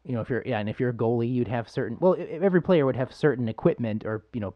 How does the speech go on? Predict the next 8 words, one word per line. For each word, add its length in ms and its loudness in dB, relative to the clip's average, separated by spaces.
items 400 -2
that 160 -6
would 200 -8
be 380 -8
better 260 -2
or 80 -2
worse. 460 -4
Um, 500 -2